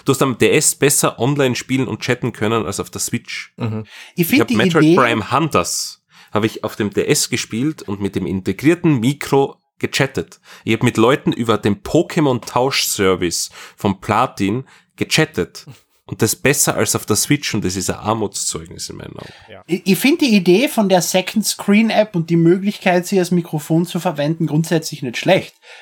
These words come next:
Speaker 3: Es sollte nur nicht die einzige Möglichkeit sein, sondern eine komplementäre Möglichkeit für die Leute, die nicht gerade ein Mikrofon haben, was sie anstecken können am U-S-B-C-Anschluss.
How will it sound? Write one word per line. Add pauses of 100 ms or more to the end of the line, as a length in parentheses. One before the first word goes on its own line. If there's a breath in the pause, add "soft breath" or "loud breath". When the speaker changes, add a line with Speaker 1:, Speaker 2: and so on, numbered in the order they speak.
(120 loud breath)
Speaker 3:
Es
sollte
nur
nicht
die
einzige
Möglichkeit
sein,
sondern
eine
komplementäre
Möglichkeit
für
die
Leute,
die
nicht
gerade
ein
Mikrofon
haben,
was
sie
anstecken
können
am
U-S-B-C-Anschluss.